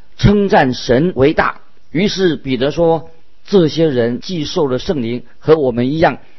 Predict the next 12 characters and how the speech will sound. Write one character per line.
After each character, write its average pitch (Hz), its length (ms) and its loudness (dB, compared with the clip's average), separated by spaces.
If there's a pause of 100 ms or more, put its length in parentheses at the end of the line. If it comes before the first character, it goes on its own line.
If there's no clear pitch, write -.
(140)
谁 160 240 4
能 160 240 0
禁 170 300 -2
止 123 200 -8
用 170 220 2
水 110 400 -4
给 123 160 -2
他 160 160 2
们 160 160 0
施 175 260 -8
洗 123 300 -6
呢？” 143 220 0